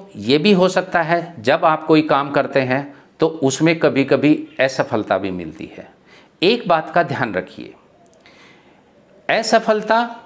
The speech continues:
उसी के हाथ लगती है जो काम करता है, जो काम नहीं करता उसके लिए सफलता क्या और असफलता क्या। फेल वही होता है जो एग्जाम देता है, यानी परीक्षा देता है।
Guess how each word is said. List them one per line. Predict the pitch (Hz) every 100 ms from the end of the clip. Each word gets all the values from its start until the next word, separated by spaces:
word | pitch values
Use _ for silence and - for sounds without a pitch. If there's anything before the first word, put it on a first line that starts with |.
| _ _ _ _ _ -
उसी | 151 - 233
के | 247
हाथ | 202 190 190
लगती | 175 156 165
है | 156 175 196 - - _ _ _
जो | 135 165 208
काम | 208 135 135
करता | 127 107 -
है, | - - - 117
जो | 110 240
काम | 233 180 240 247
नहीं | 226 233
करता | 233 190 208 208
उसके | 170 165 -
लिए | 190 208
सफलता | 196 147 - 147 143 175
क्या | 165 175 180
और | 156 139
असफलता | 120 107 95 - - 82 -
क्या। | - - - _ - - _
फेल | - 220 226
वही | 190 190
होता | 208 190 190 175
है | 190 226 127
जो | 135 202
एग्जाम | 139 104 117 107 101
देता | 98 98
है, | 90 101
यानी | 127 175
परीक्षा | 220 120 110 - 101
देता | 82 80 80
है। | -